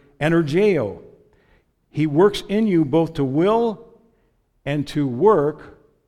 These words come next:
or to provide the energy for his good, good pleasure. So here's the good news about salvation. God has deposited in every one of us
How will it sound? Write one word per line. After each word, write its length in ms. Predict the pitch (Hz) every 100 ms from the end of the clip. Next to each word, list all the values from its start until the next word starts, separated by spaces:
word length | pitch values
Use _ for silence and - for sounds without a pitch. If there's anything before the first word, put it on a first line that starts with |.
| _ _ _
or 180 | 131 139
to 140 | 139
provide 400 | 123 135 147 175
the 200 | 160 156
energy 600 | 196 220 170 110 113 123 - - _ _
for 240 | 160 165
his 200 | 151 156
good, 460 | 123 170 170 165 139
good 260 | 151 165 -
pleasure. 420 | 190 185 117 92 - _ _ _ _ _ _ _ _
So 280 | - 160 156
here's 320 | 123 247 240
the 100 | 226
good 280 | 151 202 160
news 180 | 180 151
about 260 | 135 139
salvation. 680 | - 143 131 185 - 110 85 _ _ _ _ _ _ _ _ _ _ _
God 300 | 110 135 196
has 160 | 247 196
deposited 760 | 196 - 170 185 156 143 131
in 200 | 127 123 -
every 260 | 147 185
one 220 | 165 170 196
of 140 | 104
us 400 | 107 113 -